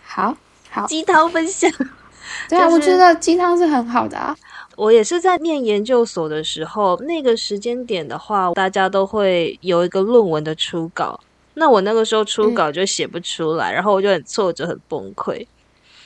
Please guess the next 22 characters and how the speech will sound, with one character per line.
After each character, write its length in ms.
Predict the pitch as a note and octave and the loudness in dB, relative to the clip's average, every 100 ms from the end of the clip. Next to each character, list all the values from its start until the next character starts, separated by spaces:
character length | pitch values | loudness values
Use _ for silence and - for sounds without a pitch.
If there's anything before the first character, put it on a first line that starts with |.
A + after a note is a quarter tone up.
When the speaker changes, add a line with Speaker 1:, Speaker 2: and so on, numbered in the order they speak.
| _ | _
Speaker 2:
那 180 | A#3 A3+ | -2 2
我 120 | F#3+ | 2
的 100 | E3 | 0
第 180 | - G#3 | -4 -2
一 60 | G3 | 0
个 80 | |
老 180 | E3+ D3 | 0 -2
板 300 | D#3 E3 B2+ A#2 | -2 -4 -4 -10
呢， 220 | A2+ A#2+ | -16 -16
Speaker 1:
嗯。 100 | G#3+ | -18
Speaker 2:
他 220 | - F#3+ F#3 | -8 -6 -4
就 240 | - F#3+ | -2 -2
人 180 | E3 D3 | -2 -6
很 220 | D#3 D3 | -8 -12
好， 180 | - D3 | -10 -4
带 160 | G3+ F#3+ | -2 0
着 120 | E3+ | 0
我 140 | C#3 | -2
去， 500 | F#2+ - F3 E3 D#3 C#3 | -8 -8 -6 -6 -6 -8
去 180 | - F3+ | -8 -6
吃 180 | - | -6
饭。 300 | D#3+ E3 - | -6 -8 -10